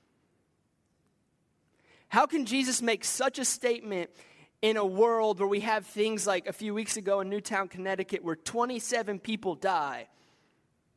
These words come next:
and the majority of them are six and seven-year-olds, but yet in verse twenty-two, he says, "No one can take your joy from you."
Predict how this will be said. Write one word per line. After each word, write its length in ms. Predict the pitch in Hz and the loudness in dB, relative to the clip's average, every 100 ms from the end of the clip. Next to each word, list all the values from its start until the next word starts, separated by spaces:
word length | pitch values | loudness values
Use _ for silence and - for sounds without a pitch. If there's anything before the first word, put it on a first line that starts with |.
| _ _ _ _ _ _ _ - | _ _ _ _ _ _ _ -2
and 140 | 190 | 0
the 40 | 214 | 0
majority 440 | 208 233 233 226 | 2 4 6 4
of 80 | 208 | 2
them 160 | 196 | 0
are 60 | 180 | -4
six 320 | - 262 - | -2 -4 -4
and 100 | 233 | -6
seven-year-olds, 640 | - 240 202 196 175 170 170 | -2 0 0 0 2 2 2
but 160 | 190 | -2
yet 240 | 202 220 202 | 0 0 0
in 140 | 196 | -2
verse 160 | 220 214 | 0 -2
twenty-two, 460 | - 240 220 269 | -2 -4 -2 -4
he 120 | 226 220 | -4 0
says, 240 | 233 185 | 0 0
"No 300 | 202 277 294 | 2 4 4
one 220 | 262 220 | 4 0
can 120 | 202 | -4
take 220 | 190 196 190 | -6 -4 -2
your 80 | |
joy 220 | 175 180 156 | -2 0 -2
from 200 | 151 | -4
you." 120 | 135 | -14